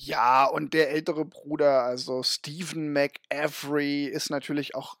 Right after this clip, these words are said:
in seiner Feuerwehrwache schon eine lebende Legende, Spitzname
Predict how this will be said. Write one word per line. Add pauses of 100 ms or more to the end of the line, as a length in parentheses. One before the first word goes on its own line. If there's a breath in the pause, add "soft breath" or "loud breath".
(100)
in
seiner
Feuerwehrwache
schon
eine
lebende
Legende,
Spitzname